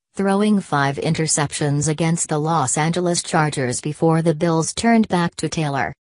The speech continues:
Peterman inspired brief hope for the Bills, getting two first downs before getting called for intentional grounding,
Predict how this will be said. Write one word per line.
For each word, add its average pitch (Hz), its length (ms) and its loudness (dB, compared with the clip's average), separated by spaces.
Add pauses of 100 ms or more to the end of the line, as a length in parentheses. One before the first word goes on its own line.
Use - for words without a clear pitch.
(460)
Peterman 170 480 2
inspired 160 840 0
brief 185 260 0
hope 240 240 0
for 156 160 -2
the 147 80 -2
Bills, 135 540 -2 (200)
getting 165 360 0
two 226 260 2
first 294 400 -4
downs 156 400 0
before 165 460 0
getting 170 340 2
called 175 300 0
for 151 180 -2
intentional 156 680 -2
grounding, 143 640 -2